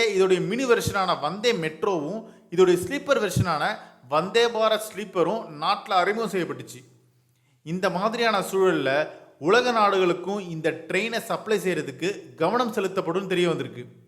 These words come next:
அதே வேளையில, ஏற்கனவே இந்திய ரயில்வேஸ் புதிய வழித்தடங்களை அமைக்கிறதுல மிக தீவிரமா ஈடுபட்டு வராங்க. கடந்த பத்து வருஷங்கள்ல முப்பத்தி ஓராயிரம் கிலோமீட்டர் புதிய வழித்தடங்கள் அமைக்கப்பட்டிருக்கிறதா ரயில்வே துறை அமைச்சரான அஸ்வினி வைஷ்ணவ் சமீபத்துல சொல்லியிருந்தாரு.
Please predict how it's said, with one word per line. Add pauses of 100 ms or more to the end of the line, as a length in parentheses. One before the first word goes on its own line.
(460)
அதே
வேளையில, (160)
ஏற்கனவே
இந்திய
ரயில்வேஸ்
புதிய
வழித்தடங்களை
அமைக்கிறதுல
மிக
தீவிரமா
ஈடுபட்டு
வராங்க. (260)
கடந்த
பத்து
வருஷங்கள்ல
முப்பத்தி
ஓராயிரம்
கிலோமீட்டர்
புதிய
வழித்தடங்கள்
அமைக்கப்பட்டிருக்கிறதா (100)
ரயில்வே
துறை
அமைச்சரான (280)
அஸ்வினி
வைஷ்ணவ் (300)
சமீபத்துல
சொல்லியிருந்தாரு.